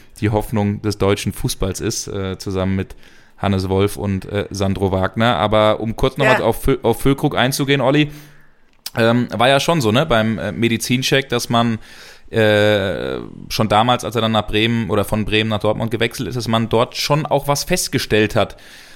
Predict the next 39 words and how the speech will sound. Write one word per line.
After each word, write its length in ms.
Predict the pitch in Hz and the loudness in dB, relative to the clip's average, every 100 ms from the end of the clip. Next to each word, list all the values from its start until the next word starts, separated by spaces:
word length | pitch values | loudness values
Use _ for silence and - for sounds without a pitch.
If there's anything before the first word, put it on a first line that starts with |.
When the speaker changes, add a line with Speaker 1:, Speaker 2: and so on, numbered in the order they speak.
| - | -12
Speaker 1:
ähm, 360 | 110 104 104 104 - | 0 2 2 -2 -6
mit 540 | - 110 107 - - | -4 -2 -2 -4 -4
dem 100 | 110 | 0
Muskel, 440 | 104 123 - 120 113 | 2 0 2 2 4
mit 180 | 107 104 | 2 2
der 100 | 104 | 2
Sehnengeschichte, 1200 | 113 123 123 113 - 120 - 120 117 117 113 110 | 4 2 2 0 2 0 0 2 4 4 4 0
dass 320 | - 107 - | 0 -2 2
man 340 | 110 107 107 101 | 2 2 0 2
da 100 | 104 | 2
aber 160 | 107 | 4
nicht 180 | 117 131 | 2 0
gesagt 320 | 131 107 120 | -2 0 0
hat, 120 | 117 | -2
nee, 180 | 104 113 | 0 0
deswegen 360 | 123 101 104 107 | 0 0 0 0
ziehen 180 | - 113 | 0 2
wir 80 | |
den 100 | 107 | 2
Wechsel 240 | 104 - - | 0 -2 -2
nicht 220 | 107 - | -2 2
durch, 180 | 123 127 | 2 2
dass 140 | 113 | -2
man 120 | 110 | -4
trotzdem 320 | 101 110 - 110 | -2 -4 -4 -2
überzeugt 460 | 101 95 123 123 | -2 0 0 0
war 140 | 107 104 | -6 -4
von 160 | 101 | -4
der 100 | 98 | -4
Geschichte, 480 | 95 - 107 - 117 | -6 -6 -6 -2 -2
aber 240 | 98 104 101 - - - - | 2 0 0 -12 -20 -20 -4
dass 140 | 120 | -2
es 120 | 117 98 | -2 0
eben 220 | 123 120 | 0 2
eine 160 | 117 | 0
Verletzung 440 | 113 113 117 143 131 | 2 0 0 -2 -2
ist, 200 | 135 - | -4 -2
die 120 | 127 | -2
er, 440 | 82 123 131 123 | 0 2 2 0